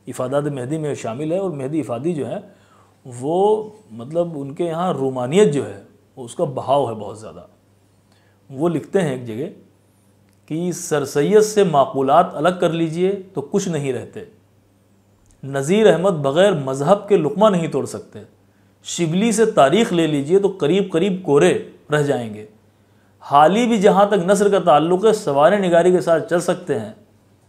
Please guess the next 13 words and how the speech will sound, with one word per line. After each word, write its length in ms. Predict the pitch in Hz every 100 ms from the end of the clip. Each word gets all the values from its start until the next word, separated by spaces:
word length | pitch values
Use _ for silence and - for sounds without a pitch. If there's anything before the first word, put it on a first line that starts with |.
| _ _ -
आगे 220 | 123 170
लिखते 260 | 165 - 175
हैं, 100 | 165
लेकिन 400 | 135 180 190 185
आकाए 440 | 131 123 151 185
उर्दू 480 | 151 127 160 196 117 - - _ -
यानी 220 | 135 151 190
प्रोफेसर 540 | 185 135 131 120 170
आज़ाद 360 | 143 120 143 180
सिर्फ 460 | - - 214 - 160
इंशा 340 | 147 135 202
परदाज 500 | 196 151 135 127 120 156
हैं 320 | 196 135